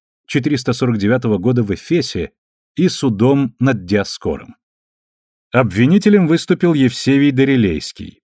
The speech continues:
представивший записку с изложением всех насилий, произведённых Диоскором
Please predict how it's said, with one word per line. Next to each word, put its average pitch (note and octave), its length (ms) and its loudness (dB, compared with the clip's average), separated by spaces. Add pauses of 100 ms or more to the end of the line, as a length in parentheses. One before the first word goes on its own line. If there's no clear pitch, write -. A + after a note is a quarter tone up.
представивший F#3+ 600 0
записку D#3 520 0
с - 80 -4
изложением D#3 580 0
всех D3 300 -4
насилий, C#3+ 540 0
произведённых A#2+ 640 0
Диоскором D3+ 680 -2